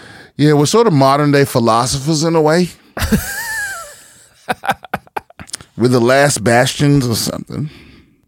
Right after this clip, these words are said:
All right, well, yeah, that's interesting. I mean, Kenya, Kenya be on some wild shit though. They still be having pride parades over there, even though it's, like,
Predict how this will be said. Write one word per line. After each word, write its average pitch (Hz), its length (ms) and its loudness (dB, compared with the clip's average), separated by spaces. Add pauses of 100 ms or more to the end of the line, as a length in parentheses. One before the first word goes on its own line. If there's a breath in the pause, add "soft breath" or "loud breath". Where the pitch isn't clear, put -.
(960 loud breath)
All 135 180 2
right, 165 140 4
well, 156 200 2
yeah, 180 140 2
that's 170 220 0
interesting. 160 680 0
I 131 120 4
mean, 151 460 2
Kenya, 180 580 0
Kenya 190 300 2
be 185 280 -2
on 185 120 2
some 185 180 0
wild 175 260 2
shit 196 300 -2
though. 73 220 -2 (1500 soft breath)
They 165 160 0
still 220 180 0
be 214 120 2
having 160 340 0
pride 180 340 0
parades 123 320 2
over 101 160 2
there, 98 280 4
even 117 200 4
though 110 140 4
it's, 104 120 2
like, 101 180 2